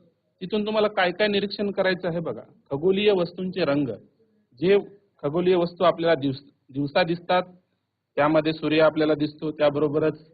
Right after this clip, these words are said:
रात्रीला आपल्याला चंद्र दिसतो, चांदण्या दिसतात, तर त्यांचे आकार कसे आहेत, त्याबरोबर त्यांच्या प्रकाशाची प्रखरता, म्हणजे प्रकाश जास्त आहे, कमी आहे, लुकलुकत आहे, त्यांच्या स्थानामधील बदल, म्हणजे आकाशाच्या कोणत्या भागामध्ये ते तुम्हाला दिसतात,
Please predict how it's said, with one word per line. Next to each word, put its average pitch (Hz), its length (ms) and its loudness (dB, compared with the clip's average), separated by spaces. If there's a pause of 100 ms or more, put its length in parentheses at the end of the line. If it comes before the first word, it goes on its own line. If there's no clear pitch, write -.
(300)
रात्रीला 143 400 0
आपल्याला 151 280 2
चंद्र 147 340 0
दिसतो, 151 460 -6 (500)
चांदण्या 139 400 0
दिसतात, 151 440 2 (460)
तर 180 100 -2
त्यांचे 190 280 0
आकार 165 380 4
कसे 139 280 -6
आहेत, 107 180 -12 (280)
त्याबरोबर 156 420 0
त्यांच्या 165 380 -2
प्रकाशाची 160 560 -2
प्रखरता, 147 540 -6
म्हणजे 143 360 -6 (380)
प्रकाश 139 360 -2
जास्त 156 280 -2
आहे, 170 280 2 (360)
कमी 170 240 2
आहे, 165 340 0
लुकलुकत 170 440 -4
आहे, 160 260 -2 (640)
त्यांच्या 147 280 -2
स्थानामधील 170 680 -2
बदल, 117 300 -2 (180)
म्हणजे 123 320 -10 (340)
आकाशाच्या 151 500 -6
कोणत्या 214 340 -4
भागामध्ये 170 500 -2
ते 156 140 -8
तुम्हाला 151 300 -2
दिसतात, 123 360 -4